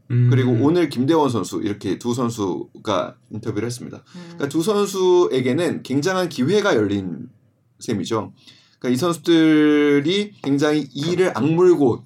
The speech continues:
Speaker 2: 뛸 가능성이 높아졌고, 이 선수들이 요 자리에서 좋은 모습을 보이면은, 과거에는 제가 기억하기에 뭐, 예를 들면 이천십 년 뭐, 스페인 훈련에서 좋은 모습을 보였던 K리그 선수들,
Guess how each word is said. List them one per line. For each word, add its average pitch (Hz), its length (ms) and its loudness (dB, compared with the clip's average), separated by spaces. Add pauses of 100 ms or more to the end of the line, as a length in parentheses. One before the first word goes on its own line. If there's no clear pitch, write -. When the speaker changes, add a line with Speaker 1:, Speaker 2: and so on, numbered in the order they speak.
Speaker 2:
뛸 160 180 4
가능성이 120 420 0
높아졌고, 107 800 -4 (280)
이 139 80 -4
선수들이 139 1700 0
요 147 640 4
자리에서 127 500 0
좋은 120 280 2
모습을 120 320 -2
보이면은, 90 480 -4 (360)
과거에는 185 680 2
제가 180 240 2
기억하기에 156 540 0
뭐, 110 180 0
예를 113 140 0
들면 113 400 -2 (560)
이천십 156 1300 -2
년 156 420 0 (320)
뭐, 117 400 2 (440)
스페인 240 440 0
훈련에서 175 360 2
좋은 123 280 2
모습을 110 260 -2
보였던 101 360 -2
K리그 123 300 -4
선수들, 92 500 -6